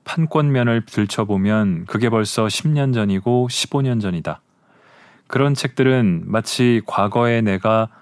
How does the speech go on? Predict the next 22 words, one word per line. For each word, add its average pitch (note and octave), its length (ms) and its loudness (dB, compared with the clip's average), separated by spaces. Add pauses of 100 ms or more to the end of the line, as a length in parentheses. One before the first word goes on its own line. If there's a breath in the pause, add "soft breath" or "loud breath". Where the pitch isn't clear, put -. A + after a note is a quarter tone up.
(160 soft breath)
현재의 C#3 460 2
나에게로 G#2 500 0
보내온 G#2 560 -2 (100)
메시지 - 420 -6
같다. - 360 -8 (920 soft breath)
운이 B2+ 180 2
좋아서 B2+ 340 2
나는 A2+ 460 2
아직도 G#2 400 -2
작가고 G#2+ 760 -2 (380 soft breath)
글을 B2 240 2
쓰며 A#2 440 2
먹고 F2 280 -2
살고 G2 320 -2
있지만 F2+ 540 -4 (460 soft breath)
이 A#2+ 60 2
책을 B2 260 0
쓰던 B2+ 320 0
때는 A#2+ 360 2
모든 G#2 400 0
게 A#2 180 2
불확실했다. - 760 -6